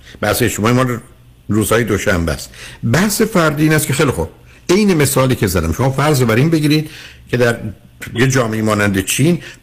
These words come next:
پاهای دخترها رو می‌بستن توی یک چکمه هایی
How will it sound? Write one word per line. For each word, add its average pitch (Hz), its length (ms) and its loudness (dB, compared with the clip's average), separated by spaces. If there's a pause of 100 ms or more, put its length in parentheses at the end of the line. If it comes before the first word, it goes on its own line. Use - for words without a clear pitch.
پاهای 147 300 2
دخترها 123 500 0
رو 120 140 2
می‌بستن 139 960 2
توی 110 420 0 (500)
یک 95 560 -2 (1400)
چکمه - 460 -2
هایی 160 480 2